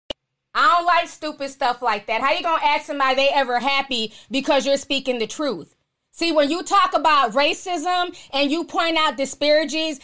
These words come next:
that happen to black people, now I'm the angry black woman.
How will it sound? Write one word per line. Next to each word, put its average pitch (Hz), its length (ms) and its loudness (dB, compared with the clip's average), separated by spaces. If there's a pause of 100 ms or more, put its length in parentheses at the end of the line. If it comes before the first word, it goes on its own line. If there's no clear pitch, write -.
(140)
that 262 160 4
happen 285 320 0
to 254 60 -4
black 285 340 2
people, 339 520 0 (140)
now 277 320 0
I'm 311 240 2
the 302 160 -2
angry 285 280 -2
black 269 340 2
woman. 202 340 -8